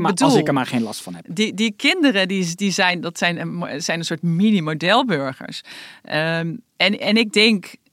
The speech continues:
Speaker 1: ik vrees toch dat we de bom moeten droppen. Eh, de kinderen worden daar gewoon beter opgevoed. Ehm, en wat ik dan heel vaak hoor, is dat mensen zeggen, "Ja, maar Nederlandse kinderen zijn wel de meest gelukkige kinderen ter wereld."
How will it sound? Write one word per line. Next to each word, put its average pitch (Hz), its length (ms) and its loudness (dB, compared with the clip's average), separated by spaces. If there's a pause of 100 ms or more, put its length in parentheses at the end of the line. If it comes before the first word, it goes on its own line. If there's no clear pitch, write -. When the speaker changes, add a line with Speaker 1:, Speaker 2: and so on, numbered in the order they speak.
(140)
Speaker 1:
ik 147 260 -2
vrees 226 380 4
toch 254 200 2
dat 196 200 2
we 190 120 -2
de 180 120 -2
bom 208 240 2
moeten 196 240 -2
droppen. 196 720 -4
Eh, - 120 -8 (400)
de - 140 -12
kinderen 269 300 4
worden 196 180 2
daar 185 180 4
gewoon 175 200 0
beter 160 260 0
opgevoed. 240 680 -6 (560)
Ehm, 175 360 -2
en 208 240 4
wat 220 140 2
ik 226 80 2
dan 208 100 4
heel 240 180 4
vaak - 200 0
hoor, 208 440 2
is 208 120 -2
dat 202 140 -6
mensen 196 300 -4
zeggen, 175 540 -4 (480)
"Ja, 208 280 2
maar 175 160 0
Nederlandse 202 600 -2
kinderen 214 360 -2
zijn 202 180 -2
wel 202 200 2
de 233 80 -4
meest 233 280 0
gelukkige 254 520 -4
kinderen 226 400 -2
ter 233 200 -2
wereld." 226 800 0